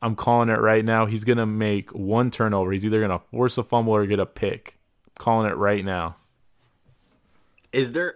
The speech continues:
Speaker 2: any chance that the Jets lose? Would you, would you even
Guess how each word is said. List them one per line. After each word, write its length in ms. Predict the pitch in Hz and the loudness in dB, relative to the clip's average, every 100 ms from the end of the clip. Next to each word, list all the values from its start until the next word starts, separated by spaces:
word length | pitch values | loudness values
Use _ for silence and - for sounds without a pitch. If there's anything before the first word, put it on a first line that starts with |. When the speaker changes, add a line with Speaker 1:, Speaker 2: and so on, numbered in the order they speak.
| 113 | -10
Speaker 2:
any 300 | 113 107 98 | -10 -8 -8
chance 300 | 101 92 87 | -10 -10 -12
that 160 | 87 | -14
the 60 | 85 | -16
Jets 340 | 85 85 - 85 | -16 -14 -12 -12
lose? 360 | 73 73 - - | -14 -18 -20 -8
Would 280 | 123 120 120 | -4 -4 -2
you, 220 | 139 - - _ _ | -4 -4 -12 _ _
would 320 | 104 95 117 110 | -18 -6 -4 -4
you 160 | 131 | -6
even 560 | 143 147 139 131 117 | -6 -8 -6 -8 -8